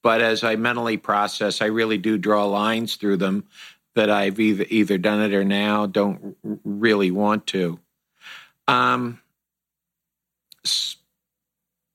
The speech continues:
i-, i-, incredibly simple. Uh, spend more time as a volunteer for organizations that are making a difference.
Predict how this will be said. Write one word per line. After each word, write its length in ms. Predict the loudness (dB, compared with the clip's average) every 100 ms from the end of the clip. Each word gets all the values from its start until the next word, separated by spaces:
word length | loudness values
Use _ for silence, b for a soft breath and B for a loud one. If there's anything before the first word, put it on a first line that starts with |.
| -2
i-, 340 | -2 0 -6 -6
i-, 120 | -12 -2
incredibly 680 | -2 0 0 0 2 0 0
simple. 600 | 0 -2 0 0 0 -4 _ _ _ _ _ _ _ -12
Uh, 140 | -12 -6
spend 720 | -4 -4 -2 0 2 0 -2 _ _ _ _ _ -4
more 340 | 2 4 2
time 500 | 0 0 2 2 0
as 180 | -2 -2
a 40 |
volunteer 1000 | 0 2 2 0 -2 0 2 4 2 -2 _
for 340 | -4 -2 0
organizations 1300 | 2 2 2 0 0 0 0 0 0 -2 -2 -2 -4
that 140 | -2
are 120 | 0
making 440 | 0 0 -2 -4 -4
a 60 |
difference. 840 | -6 -10 -18 -20 -20 _ -14 -14